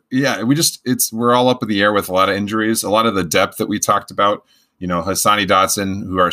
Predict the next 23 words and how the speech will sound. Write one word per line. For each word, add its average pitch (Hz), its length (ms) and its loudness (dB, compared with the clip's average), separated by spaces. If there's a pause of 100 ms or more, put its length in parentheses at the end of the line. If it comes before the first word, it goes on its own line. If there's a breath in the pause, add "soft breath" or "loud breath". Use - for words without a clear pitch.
(120)
is 92 120 -4
our 87 140 -2
big 90 220 -4
super - 340 -2
sub. 101 400 -2 (300 soft breath)
He - 100 0
came 147 240 2
on 127 160 4
today, 110 280 2
which 98 180 -2
was 90 100 -4
good 87 200 -4
to 85 40 -6
see, 85 200 -2
Sam, 85 400 -2
but, 82 160 -4
like, 90 160 -6
who 104 140 -2
knows 92 260 0
what 95 120 -6
shape 87 280 -4
he's 85 240 -6
in. 82 240 -10